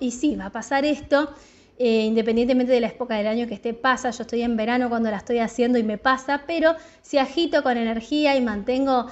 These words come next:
eh, en, apagado ya mi anafe, pero con ese calor del agua se desintegró todo. ¿Mm? Eso también te quería contar, que ahí yo ya apagué mi anafe. Y acá estamos por hacer la magia, ¿no? Mixear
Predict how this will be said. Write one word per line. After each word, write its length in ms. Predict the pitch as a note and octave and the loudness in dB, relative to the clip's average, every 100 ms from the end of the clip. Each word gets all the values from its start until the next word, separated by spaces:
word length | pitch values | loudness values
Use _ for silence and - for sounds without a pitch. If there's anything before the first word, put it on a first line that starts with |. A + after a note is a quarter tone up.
| - - | -12 -8
eh, 480 | A#3+ A3 A3 A3 - | -2 2 2 0 -2
en, 380 | B3+ A3+ A3 A3+ | 0 2 2 0
apagado 540 | A#3 A#3 C4+ E4 D4 | -2 4 6 6 6
ya 220 | B3 C#4 C4 | 2 0 0
mi 100 | B3 | 0
anafe, 380 | C4+ C#4+ C#4+ | 0 0 -2
pero 240 | A#3 A3 G#3+ | -4 -4 -4
con 160 | A3+ | -4
ese 200 | B3+ B3+ | -4 -2
calor 240 | A#3 A#3 B3+ | 0 2 4
del 160 | B3+ | 4
agua 280 | C4 D4 D#4+ | 4 4 2
se 160 | D#4+ A#3+ | 0 -2
desintegró 640 | G#3+ A3 A3 A3+ A#3 B3 | -2 -4 -4 0 0 0
todo. 400 | B3 G#3 F#3+ F#3 - | 0 -2 -2 -4 -6
¿Mm? 300 | A3+ B3+ D#4 - | 0 2 2 0
Eso 280 | A#3 A#3 A3+ | -6 -4 -4
también 160 | A3 | 0
te 100 | A3+ | 0
quería 160 | A3 A3+ | 0 -2
contar, 240 | G#3+ G#3+ | -2 -4
que 100 | G#3+ | -2
ahí 60 | A3+ | -2
yo 120 | B3+ | -2
ya 160 | B3+ A#3+ | -2 -2
apagué 280 | A3+ A3 | 0 0
mi 80 | A#3 | 0
anafe. 480 | A#3 D4+ D#4 F4+ F4+ - - - C#4+ | 2 2 0 -4 -4 -10 -20 -8 0
Y 60 | |
acá 200 | D4 F#4 | 2 4
estamos 460 | F#4+ F#4 F4 F#4 F#4 - | 2 2 2 0 -2 2
por 320 | C#4+ D#4 E4+ - - | 4 4 2 -8 -12
hacer 540 | A3 - C#4+ D4+ D4 | -12 0 2 4 0
la 220 | B3 A#3+ B3 | -4 -4 0
magia, 420 | C4+ C4 - G3 | 0 -2 -8 -6
¿no? 200 | A3 C#4 | -2 0
Mixear 640 | B3 - - C#4 C#4 D#4+ | 0 -4 -4 2 4 4